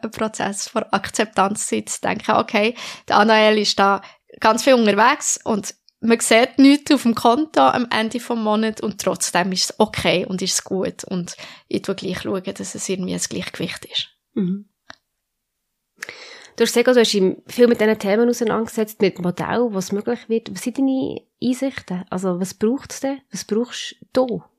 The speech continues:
Speaker 2: für das du und dein Mann gut könnt als Eltern leben?
Speaker 1: Möglichkeit zum Wählen, also sei es vom Arbeitgeber aus, die Möglichkeit, Teilzeit zu arbeiten,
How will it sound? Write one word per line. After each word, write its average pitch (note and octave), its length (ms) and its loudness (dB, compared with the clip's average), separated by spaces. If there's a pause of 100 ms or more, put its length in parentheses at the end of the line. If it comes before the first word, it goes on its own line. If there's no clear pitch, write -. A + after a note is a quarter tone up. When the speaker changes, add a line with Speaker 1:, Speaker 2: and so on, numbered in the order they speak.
(140)
Speaker 2:
für - 140 -4
das G#3 220 -6
du G#3+ 320 2 (1000)
und F#3+ 200 -6
dein G#3 100 2
Mann G3+ 400 2
gut G#3+ 380 0
könnt G3 240 -6
als G3 180 -8
Eltern G3+ 480 -6
leben? F#3+ 260 -10 (1800)
Speaker 1:
Möglichkeit B3 800 2 (300)
zum A3+ 220 0
Wählen, G#3 480 2
also G3+ 320 -2 (440)
sei - 300 -4
es - 340 -8
vom G#3 340 -4
Arbeitgeber B3+ 800 2 (340)
aus, F3+ 400 -4
die - 100 -8
Möglichkeit, G3 880 -8 (100)
Teilzeit G#3 440 -2
zu - 180 -6
arbeiten, B3+ 320 -6